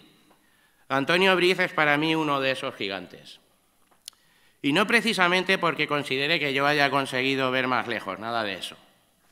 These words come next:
Creo más bien que la famosa frase de Newton debería ser adaptada en el caso de Briz y Valesco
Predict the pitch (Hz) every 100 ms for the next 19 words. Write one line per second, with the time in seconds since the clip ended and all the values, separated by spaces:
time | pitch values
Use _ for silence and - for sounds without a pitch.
0 | _ _ _ _ _ - _ _ 165 196
1 | 202 185 165 175 190 196 - - - 127
2 | 123 127 131 147 165 160 165 160 139 135
3 | 147 147 160 143 123 127 143 151 151 147
4 | 131 - 147 147 135 117 139 135 143 135
5 | 120 123 113 - 135 131 127 139 - 151
6 | 151 143